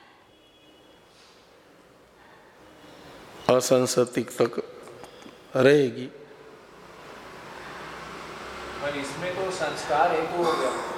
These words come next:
Speaker 1: हाँ।
Speaker 2: संस्कार तो समस्त संस्कार की निवृत्ति हो जानी चाहिए चौथे में।
Speaker 1: नहीं, संस्कार निवृत्त होते हैं करके किसने कहा? बाधित होते हैं,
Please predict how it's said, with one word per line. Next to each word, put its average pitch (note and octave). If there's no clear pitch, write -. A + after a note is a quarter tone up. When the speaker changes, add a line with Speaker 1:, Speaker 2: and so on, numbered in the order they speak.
Speaker 1:
हाँ। G#2
Speaker 2:
संस्कार C3+
तो -
समस्त C3+
संस्कार D3
की C#3+
निवृत्ति C#3
हो D#3+
जानी C#3
चाहिए B2
चौथे A#2
में। A2
Speaker 1:
नहीं, A#2+
संस्कार C3
निवृत्त C#3
होते C3+
हैं D3
करके D#3+
किसने C3+
कहा? F2
बाधित C3
होते A2+
हैं, -